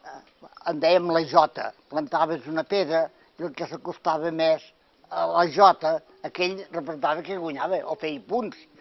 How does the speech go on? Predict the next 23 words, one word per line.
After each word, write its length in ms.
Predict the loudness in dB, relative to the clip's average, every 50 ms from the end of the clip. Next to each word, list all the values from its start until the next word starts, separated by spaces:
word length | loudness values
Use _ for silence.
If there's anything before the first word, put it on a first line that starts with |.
| -20 _
que 120 | -10 -8 -6
anaven 300 | -4 -4 -6 -6 -8 -8
acumulant 480 | -8 -10 -8 -4 0 2 2 2 2 -2
a 100 | -8 -6
mesura 360 | -4 -4 -4 -4 -4 -4 -2
que 60 | 0 0
anaven 300 | 0 0 -2 -4 -10 -10
tirant. 320 | -8 -6 -6 -6 -6 -8 -12 _
Cada 320 | -4 -2 0 0 -2 -4 -6
tirada 400 | -6 -6 -4 -4 -4 -6 -8 -14 -16 -18
anaven 340 | -10 -8 -6 -6 -6 -6 -8
acumulant 340 | -10 -10 -8 -6 -6 -6 -6
punts, 240 | -8 -10 -12 -12 -16 -20 -20 _
i 140 | -14 -14
qui 160 | -10 -6 -6 -6
havia 180 | -6 -6 -8
fet 160 | -8 -6 -4
més 140 | -4 -4 -6 -4
punts 300 | -2 -4 -4 -4 -6 -14 _
era 200 | -6 -2 0 0
el 80 | 0 -2
que 120 | -4 -8 -6
guanyava. 420 | -6 -6 -6 -6 -8 -8 -10